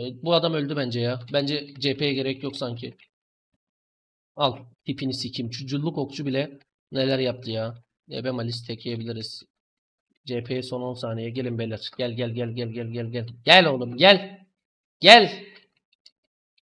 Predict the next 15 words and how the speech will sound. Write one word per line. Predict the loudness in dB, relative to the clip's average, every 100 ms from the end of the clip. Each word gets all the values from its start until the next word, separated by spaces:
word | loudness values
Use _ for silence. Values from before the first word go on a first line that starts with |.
| _
At | 4 4 6
o | 6
D | 6 6
B'yi. | 4 2 -2 -8 _ _ _
Hatta | -8 -4 -4
kür | -2 -2
almayacağım | 0 -2 -2 -2
D | -2
B'ye. | -4 -6 -8
İkisine | -6 -4 -4
birden | -4 -4
alalım. | -4 -6 -10 -16 _ _ _ _ _ _ _
Neyse | -14 -10
attı. | -12 -14 -16 -16 -16 _ _ _ _ _ 4
Gel. | 8 8 6